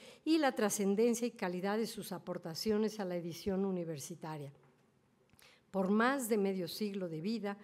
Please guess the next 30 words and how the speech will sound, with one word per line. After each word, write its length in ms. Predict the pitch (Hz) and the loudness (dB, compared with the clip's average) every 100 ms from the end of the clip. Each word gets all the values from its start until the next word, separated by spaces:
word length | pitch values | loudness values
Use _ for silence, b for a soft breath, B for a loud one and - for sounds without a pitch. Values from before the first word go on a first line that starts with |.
| B B B B - | B B B B 2
Plinio 500 | 330 359 294 269 277 | 8 8 8 6 4
se 160 | 254 | 2
ha 80 | 240 | 4
dedicado 480 | 247 220 202 226 226 | 4 2 2 2 2
a 60 | |
los 240 | 226 160 220 | 2 0 -2
libros 500 | 254 233 208 220 - B B | -2 2 2 0 -4 B B
y 100 | 233 | -2
tiene 360 | 233 277 330 302 | 2 4 6 6
en 80 | 214 | 4
su 120 | 220 | 4
haber 280 | 202 254 254 | 4 4 4
más 240 | 240 254 | 4 2
de 100 | 262 | 0
tres 280 | 233 202 190 | 0 0 2
mil 260 | 220 220 | 2 2
títulos 500 | 220 254 226 180 160 | 0 -4 -2 -4 -4
publicados. 920 | - 175 156 151 - 156 143 127 - - _ _ _ _ B B B B B | -6 -8 -8 -8 -8 -8 -10 -12 -18 -20 _ _ _ _ B B B B B
Por 160 | 196 214 | 2 4
ello, 220 | 320 349 | 6 4
el 80 | 330 | 2
jurado 380 | 247 226 233 | 2 4 4
reconoció 580 | 240 220 185 180 170 233 | 2 0 -2 -2 0 0
la 140 | 254 233 | 2 2
indiscutible 840 | 202 185 - - 214 262 277 302 | 0 -2 -4 -6 -4 -4 -4 -6
experiencia 720 | 294 - 214 208 214 208 190 | -8 -4 -2 0 0 -2 -6
y 80 | 175 | -6
aportaciones 920 | 170 180 175 170 - 214 208 185 165 | -8 -8 -8 -10 -4 -2 0 -2 0
del 200 | 220 247 | 0 0
galardonado 920 | 208 180 208 208 196 175 185 175 190 | -2 -2 -2 -2 -2 -2 -2 -4 -6